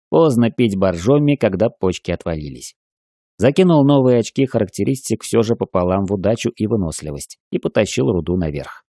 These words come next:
По дороге до верха я уже не один раз пожалел, что я не увеличил на эти сто пятьдесят пунктов силу и выносливость,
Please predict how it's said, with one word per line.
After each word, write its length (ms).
По 80
дороге 360
до 140
верха 320
я 220
уже 240
не 100
один 240
раз 220
пожалел, 480
что 180
я 180
не 140
увеличил 540
на 200
эти 180
сто 200
пятьдесят 560
пунктов 400
силу 300
и 160
выносливость, 680